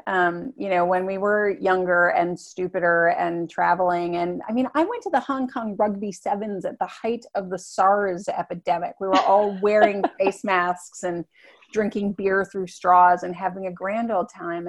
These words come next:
Speaker 1: And now I look back and think, "Oh, God, like"
Speaker 2: What were we thinking?
Speaker 1: <laughs>
Speaker 2: I know, it's crazy.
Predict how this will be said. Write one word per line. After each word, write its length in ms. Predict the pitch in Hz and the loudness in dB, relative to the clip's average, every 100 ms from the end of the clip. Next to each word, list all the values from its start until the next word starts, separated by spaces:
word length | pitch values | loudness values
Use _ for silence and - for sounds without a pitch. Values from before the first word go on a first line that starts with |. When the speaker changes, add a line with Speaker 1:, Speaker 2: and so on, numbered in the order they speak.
| - | -8
Speaker 1:
And 180 | 202 214 | -8 -6
now 220 | 226 285 | -4 0
I 60 | |
look 200 | 302 240 | 0 -2
back 240 | - 196 185 | -2 -4 -4
and 140 | 185 | -10
think, 260 | 190 190 180 _ _ _ _ _ _ _ _ - | -8 -10 -10 _ _ _ _ _ _ _ _ -10
"Oh, 60 | |
God, 220 | 220 160 160 - _ - - - - _ 196 | -8 -8 -10 -20 _ -20 -20 -20 -20 _ -2
like" 320 | 190 185 - - | -2 -2 -12 -2
Speaker 2:
What 160 | 208 | 0
were 140 | 208 202 | 2 2
we 160 | 190 | 0
thinking? 520 | 196 190 185 - - - | 0 -2 0 0 0 2
Speaker 1:
<laughs> 60 | 370 - 359 - - 294 _ _ - - - _ _ | 2 4 0 2 -6 -6 _ _ -20 -20 -20 _ _
Speaker 2:
I 180 | 214 202 | 2 2
know, 440 | 196 185 151 151 - | 2 0 0 -4 -6
it's 240 | 208 - | -8 -8
crazy. 680 | - 208 190 190 - - | -10 -4 -2 -4 -8 -12